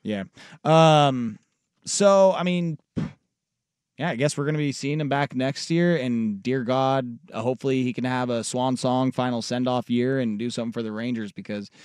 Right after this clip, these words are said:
this was, I mean, this is his season, this is his twenty twenty-three, and when you have that to go off of on a forty-year-old pitcher, can't imagine you're like, "Yeah, I see," I mean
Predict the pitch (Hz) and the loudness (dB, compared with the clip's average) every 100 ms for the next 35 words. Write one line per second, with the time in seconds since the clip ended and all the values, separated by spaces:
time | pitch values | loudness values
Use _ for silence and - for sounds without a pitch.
0 | - - _ - 139 - 139 143 139 135 | -20 -20 _ 0 2 2 6 8 8 4
1 | 117 120 101 95 110 - _ _ - 92 | 0 -2 -2 -4 -10 -20 _ _ -18 -16
2 | - 107 117 139 127 127 143 120 165 180 | -10 -6 -4 -2 -2 0 -2 -2 2 2
3 | 143 143 135 107 - 127 131 127 147 147 | 2 0 0 -2 -4 -2 -2 -2 -2 -2
4 | 147 143 147 131 151 165 135 120 117 113 | -2 -2 -2 -2 -2 0 0 2 2 0
5 | 107 110 117 120 123 131 131 117 127 135 | 0 0 2 2 0 0 -2 -2 2 4
6 | 139 139 - 135 120 131 131 120 117 127 | 4 2 0 -2 0 0 0 -2 -4 -4
7 | 139 131 139 127 135 135 107 104 - - | -4 -2 -4 -4 -4 -4 -6 -6 -8 -16
8 | - - _ _ _ _ 120 120 127 135 | -20 -20 _ _ _ _ -2 0 2 2
9 | 131 123 123 123 151 - 320 330 349 269 | 0 -2 -4 -4 -2 2 6 8 6 4
10 | 262 233 147 156 147 123 | 2 0 0 0 0 -2